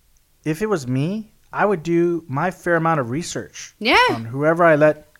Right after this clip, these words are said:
Speaker 1: slice my chest open and shove shit inside of it. So he didn't do that.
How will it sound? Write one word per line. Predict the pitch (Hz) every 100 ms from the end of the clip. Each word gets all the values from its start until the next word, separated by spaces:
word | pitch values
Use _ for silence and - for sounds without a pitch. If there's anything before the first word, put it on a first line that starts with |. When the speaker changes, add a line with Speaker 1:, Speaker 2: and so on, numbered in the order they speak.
| -
Speaker 1:
slice | - - 156 160 - - - _ _ -
my | 139
chest | 127 - - -
open | 123 127 120 - - -
and | 120 110
shove | - 156 143
shit | - 147
inside | 127 120 123
of | 107
it. | 98 - _ _ _ _ _ -
So | - 139
he | 190
didn't | 262 214
do | 190
that. | 147 98 90